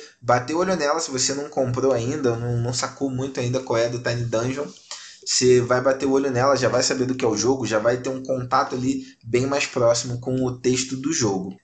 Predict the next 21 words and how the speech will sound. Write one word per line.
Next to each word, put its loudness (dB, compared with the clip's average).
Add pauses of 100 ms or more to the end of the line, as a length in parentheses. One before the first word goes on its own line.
(100)
É, 0 (380)
vou -2
tirar -4
ela -4
da -4
tela -4
aqui -8
pra -2
gente -4
voltar, 0
ver -2
se -4
tem -6
alguma -2
dúvida 2
da 0
galera, 4
se -4
passou -4
alguma -4
coisa. 0